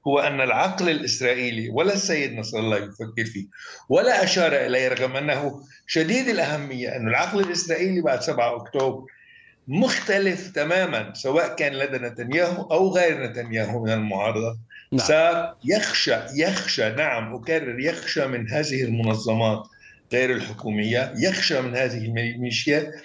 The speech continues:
Speaker 1: وبالتالي هو على، آه، صار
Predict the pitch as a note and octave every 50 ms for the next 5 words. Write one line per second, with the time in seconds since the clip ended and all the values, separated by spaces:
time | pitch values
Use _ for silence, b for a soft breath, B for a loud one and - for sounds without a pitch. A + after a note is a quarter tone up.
0 | B B B _ - A3+ A2 - A#2 A2+ A#2+ A2+ D#3 D3+ D3+ C#3+ D3 D3+ C#3+ -
1 | - - - - E3 D3+ C#3+ C#3+ C#3+ C#3+ C3+ A#2+ A#2+ B2 B2+ C3 B2+ B2 B2+ A#2+
2 | G#2+ - - - - _ - A#2+ A#2 A#2+ A#2 A2 - - - - - D3 C#3 C3+
3 | B2 - B